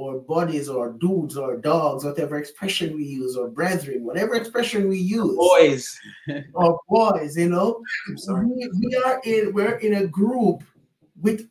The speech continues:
Speaker 1: with those people, and, and suddenly, um,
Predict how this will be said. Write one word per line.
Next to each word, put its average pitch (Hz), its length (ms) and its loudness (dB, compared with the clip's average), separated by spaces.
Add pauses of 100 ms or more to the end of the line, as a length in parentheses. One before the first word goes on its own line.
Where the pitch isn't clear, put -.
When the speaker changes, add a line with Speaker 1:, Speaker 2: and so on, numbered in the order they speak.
(100)
Speaker 1:
with 196 260 0
those 175 520 4 (540)
people, 202 380 2 (120)
and, 175 480 0
and 175 180 2
suddenly, 190 920 -2 (540)
um, 175 600 -2